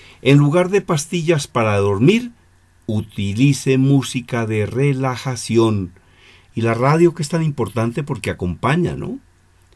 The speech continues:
Acompaña. Aprenda a hacer ejercicios de relajación mental. Lectura. Un buen libro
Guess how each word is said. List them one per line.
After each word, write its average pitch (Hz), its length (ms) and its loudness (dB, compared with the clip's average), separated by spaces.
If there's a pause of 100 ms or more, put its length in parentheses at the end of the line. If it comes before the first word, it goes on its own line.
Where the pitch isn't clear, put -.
(220)
Acompaña. 98 760 -2
Aprenda 170 720 6
a - 20 2
hacer 147 280 0
ejercicios 139 760 0
de 120 100 2
relajación 104 960 0
mental. 92 840 -2 (2250)
Lectura. 170 600 4
Un 202 240 6
buen 220 300 4
libro 127 720 6